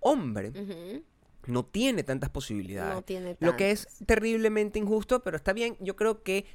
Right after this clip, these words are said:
Speaker 1: de, con todo el dolor de lo que estabas hablando, de las cosas
Speaker 2: Claro,
Speaker 1: que tienen
Speaker 2: mi
Speaker 1: que
Speaker 2: amor, a
Speaker 1: pasar.
Speaker 2: mí, coño,
Speaker 1: Coño.
Speaker 2: sí, o sea, o sea, a mí me viene la regla todos los meses, Gabriel.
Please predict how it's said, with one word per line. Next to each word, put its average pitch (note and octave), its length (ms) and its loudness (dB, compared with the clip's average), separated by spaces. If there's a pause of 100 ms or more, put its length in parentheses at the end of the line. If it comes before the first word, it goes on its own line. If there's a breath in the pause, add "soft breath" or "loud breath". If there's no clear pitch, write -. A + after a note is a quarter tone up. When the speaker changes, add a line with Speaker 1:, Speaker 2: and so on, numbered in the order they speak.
(100)
Speaker 1:
de, C3 160 -2
con B2+ 180 0
todo F3+ 140 4
el A3 80 2
dolor D3 340 6
de F3 80 -2
lo D3+ 80 2
que - 60 -10
estabas C#3 260 -4
hablando, C3 280 0
de C3 60 2
las A2 100 -4
cosas C3+ 220 -2
Speaker 2:
Claro, G3+ 120 6
Speaker 1:
que D#3+ 60 6
tienen F3+ 100 6
Speaker 2:
mi - 20 4
Speaker 1:
que - 60 4
Speaker 2:
amor, - 180 4
a - 40 4
Speaker 1:
pasar. B3 280 12
Speaker 2:
mí, G#3 180 2
coño, B3+ 280 6
Speaker 1:
Coño. E3+ 240 -2
Speaker 2:
sí, G3+ 320 -2
o F3 60 -6
sea, E3+ 320 -2
o E3 40 -6
sea, C#3 240 -6
a C#3 40 -10
mí C#3+ 120 -6
me F#3+ 100 0
viene D#4 160 2
la E4+ 100 4
regla G3+ 220 2
todos C#4 140 6
los A3 80 2
meses, E3+ 220 -2
Gabriel. C#3+ 260 -10